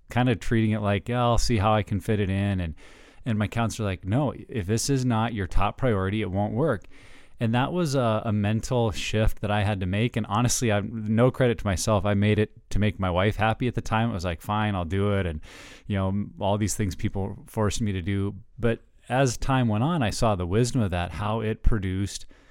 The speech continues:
um, fruit, I think, much quicker in my life because I was being very attentive to the homework, showing up with it done, getting to group on time,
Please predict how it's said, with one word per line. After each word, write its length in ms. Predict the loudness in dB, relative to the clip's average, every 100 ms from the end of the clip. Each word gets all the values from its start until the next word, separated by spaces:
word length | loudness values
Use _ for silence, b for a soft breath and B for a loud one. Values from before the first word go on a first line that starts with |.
| b b -6
um, 320 | -4 -4 -6
fruit, 420 | -6 0 2 0
I 120 | -4 -2
think, 180 | 0
much 220 | -2 -4 4
quicker 300 | 4 4 0
in 60 |
my 100 | 0
life 360 | 0 0 -2 -4
because 340 | -6 -4 -4 -2
I 100 | -4
was 300 | -4 -6 -8
being 320 | -8 -4 -2
very 220 | 0 0
attentive 320 | 0 0 0 0
to 60 |
the 60 | 0
homework, 460 | 0 0 -2 -6 -16
showing 340 | -8 -4 -2
up 140 | 0 0
with 100 | 0
it 120 | -2
done, 300 | -2 -2 -4
getting 260 | -4 -6 -6
to 60 |
group 260 | -2 2 2
on 160 | 2
time, 400 | 0 -2 -2 -4